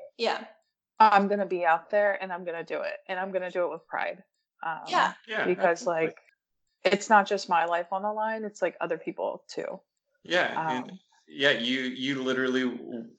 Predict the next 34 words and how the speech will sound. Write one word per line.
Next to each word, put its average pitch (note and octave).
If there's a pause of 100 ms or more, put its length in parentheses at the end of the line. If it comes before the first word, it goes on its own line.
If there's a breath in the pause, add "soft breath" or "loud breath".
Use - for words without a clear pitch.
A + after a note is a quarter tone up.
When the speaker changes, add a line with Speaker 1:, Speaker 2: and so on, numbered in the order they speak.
(160)
Speaker 3:
you A2+
know, G2
won't A#2
know A2+
how A2
many G#2+
lives F#2+
you G2+
saved G2
just F#2+
by F#2+
being F#2 (180)
open F#2+ (360)
and F#2+ (140)
willing G2
to -
educate. F#2 (380 soft breath)
Speaker 2:
And C4+
then D4+
at D4
the C#4
same C#4+
time, B3
it's, G#3+
like, G#3
it's G#3
not A3
even G#3+
necessarily, G3+
like, F#3+ (460 soft breath)
um, F3+
saving F#3
people G3
from, F3